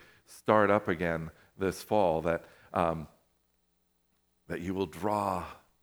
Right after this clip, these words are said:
young people to this place and to this fellowship, that they could encourage each other. I pray, Lord, for this church. Strengthen us.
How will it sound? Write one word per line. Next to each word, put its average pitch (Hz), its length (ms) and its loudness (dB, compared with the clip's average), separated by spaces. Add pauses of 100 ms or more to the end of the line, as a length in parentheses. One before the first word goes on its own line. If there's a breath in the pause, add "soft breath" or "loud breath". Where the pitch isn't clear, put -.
(880)
young 104 300 2
people 76 580 -8 (500)
to 98 100 -4
this 92 240 -2
place 101 500 -4
and 85 160 -8
to 107 120 -4
this 90 220 -6
fellowship, 82 680 -4
that 87 200 0 (440 soft breath)
they 107 160 4
could 90 240 0
encourage 80 580 -2
each 80 220 -8
other. 76 380 -6 (2750)
I 90 60 -10
pray, 107 320 -4
Lord, 95 380 -2 (180)
for 92 140 -4
this 87 220 -6
church. - 680 -16 (1900)
Strengthen 95 520 -6 (120)
us. - 160 -20